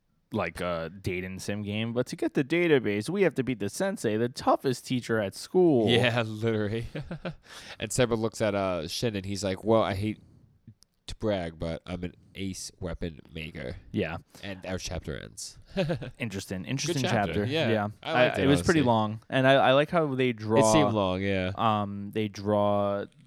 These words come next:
Speaker 1: uh, Saba like this. Like, he's, like, pretty detailed compared to everybody else.
Speaker 2: I
Speaker 1: And
Speaker 2: guess
Speaker 1: so
Speaker 2: he's
Speaker 1: is X.
Speaker 2: I think it's 'cause he's, he's handsome and X is,
Speaker 1: <laughs>
Speaker 2: you know what I mean?
Speaker 1: Yeah,
Speaker 2: They're
Speaker 1: I
Speaker 2: like,
Speaker 1: guess.
Speaker 2: they're, like, hot dudes. But yeah, I mean, what was your favorite part of this chapter?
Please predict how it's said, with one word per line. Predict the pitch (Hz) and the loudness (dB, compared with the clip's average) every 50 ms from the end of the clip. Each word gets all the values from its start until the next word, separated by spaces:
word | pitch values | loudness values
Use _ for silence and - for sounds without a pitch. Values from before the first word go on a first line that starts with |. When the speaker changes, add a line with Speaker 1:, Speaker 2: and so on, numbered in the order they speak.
| _ _ _ - - | _ _ _ -10 -6
Speaker 1:
uh, | 110 104 98 95 95 95 92 | -4 -4 -2 -2 -2 -4 -6
Saba | - - 107 101 101 107 | -6 -6 -6 -4 -4 -2
like | 110 110 110 110 113 | -2 -2 -2 -2 -2
this. | 127 123 113 - - | -4 -4 -2 -2 -4
Like, | 107 101 - | -4 -4 -4
he's, | - 113 104 98 110 | -6 -8 -6 -4 -4
like, | 107 104 - - | -4 -4 -6 -6
pretty | - 160 165 170 | -6 -4 -2 -2
detailed | 156 139 156 143 - - 90 95 | -2 -4 -6 -6 -4 -6 -6 -6
compared | - - 98 98 92 92 | -8 -10 -10 -10 -8 -8
to | 90 | -8
everybody | 87 95 90 87 95 87 85 | -8 -8 -10 -10 -10 -8 -8
else. | 82 87 - - - - _ _ _ _ _ _ _ _ _ - - - - - - | -10 -12 -12 -16 -18 -20 _ _ _ _ _ _ _ _ _ -20 -20 -20 -20 -4 2
Speaker 2:
I | - | 4
Speaker 1:
And | 127 135 | 4 4
Speaker 2:
guess | 117 110 | 4 6
Speaker 1:
so | - 208 | 6 6
Speaker 2:
he's | 226 180 | 6 6
Speaker 1:
is | - | 4
X. | 110 113 95 87 - - - - - | 2 2 0 -2 -6 -12 -12 -4 -2
Speaker 2:
I | 139 131 | -2 0
think | 131 156 143 | 2 2 2
it's | 156 131 123 | 2 2 0
'cause | - - 123 113 | -2 -2 0 0
he's, | 107 104 | 0 -2
he's | 101 98 98 104 107 98 95 | -2 -4 -4 -4 -4 -4 -4
handsome | 98 92 90 95 - 104 101 98 98 | -4 -4 -4 -4 -6 -6 -8 -6 -6
and | 90 85 69 | -8 -8 -8
X | 69 82 123 131 | -8 -8 -6 -6
is, | - - - | -6 -6 -4
Speaker 1:
<laughs> | - 143 | -4 -2
Speaker 2:
you | |
know | 131 123 | -2 0
what | 135 123 135 135 143 - 120 117 113 | 0 -2 0 0 2 4 4 4 4
I | 113 113 | 4 2
mean? | 110 113 113 120 120 - - - - _ _ | 0 0 -2 -2 -4 -8 -14 -20 -20 _ _
Speaker 1:
Yeah, | - 127 127 | 2 4 6
Speaker 2:
They're | 123 | 6
Speaker 1:
I | 113 101 | 6 4
Speaker 2:
like, | 98 95 | 2 0
Speaker 1:
guess. | 98 98 95 92 - - - - _ _ - | 0 -2 -2 -4 -6 -10 -16 -20 _ _ -2
Speaker 2:
they're, | 113 107 | 0 0
like, | 101 95 | 0 0
hot | 90 95 90 92 | -2 -4 -6 -4
dudes. | - - 95 92 92 - - - _ _ _ _ _ - - - - - - - _ _ _ | -2 -2 -2 -2 -4 -6 -12 -20 _ _ _ _ _ -20 -20 -20 -20 -20 -20 -20 _ _ _
But | - 131 143 | 4 6 6
yeah, | 165 190 180 120 92 | 8 6 6 4 4
I | 98 | 2
mean, | 104 110 113 104 104 104 104 | 2 0 0 -2 -4 -2 2
what | 104 117 123 | 4 6 6
was | 123 127 113 | 6 4 2
your | 117 117 | 0 0
favorite | - 104 90 82 | 0 0 -2 0
part | - 90 80 | -2 -4 -4
of | 78 | -4
this | 82 82 - | -4 -8 -6
chapter? | - 82 82 85 - - 76 78 87 | -4 -4 -4 -4 -4 -6 -6 -6 -4